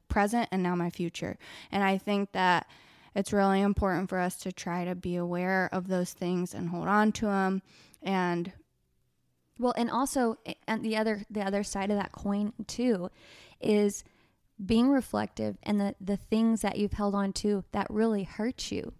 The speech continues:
Speaker 2: like,
Speaker 1: Totally.
Speaker 2: really hard memories that were difficult. Knowing that you've gotta do the work to let those things go so
Speaker 1: Mm.
Speaker 2: you're not carrying them, right?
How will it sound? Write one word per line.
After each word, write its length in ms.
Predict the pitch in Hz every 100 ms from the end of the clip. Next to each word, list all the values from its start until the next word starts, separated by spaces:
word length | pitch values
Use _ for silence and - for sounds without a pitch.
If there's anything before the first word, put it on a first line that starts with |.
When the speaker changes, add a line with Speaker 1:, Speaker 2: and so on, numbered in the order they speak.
| -
Speaker 2:
like, 100 | 208
Speaker 1:
Totally. 220 | 277 262
Speaker 2:
really 200 | 247 220
hard 460 | 202 - 196 214 233
memories 640 | 202 202 208 190 185 185 - - - -
that 360 | 202 190 - - -
were 120 | 220
difficult. 840 | 180 226 254 - - 156 - - - _ _ _ _ _ _ _ _ _ _ - - -
Knowing 520 | 240 226 240 294 254
that 200 | 214 202 -
you've 240 | 202 214
gotta 280 | 220 214 220
do 160 | 208
the 140 | 208 196
work 500 | 185 196 - - - _ _ _
to 160 | - 214
let 220 | 202 190
those 460 | 190 214 233 233 -
things 480 | 208 202 196 190 196 175
go 540 | 214 233 196 180 175 - - 202
so 180 | 196 190
Speaker 1:
Mm. 100 | 202
Speaker 2:
you're 140 | 202 262
not 280 | 262 202 -
carrying 580 | - 196 190 185 180 170
them, 320 | - - 208 _ _ _ _ _
right? 300 | - 202 233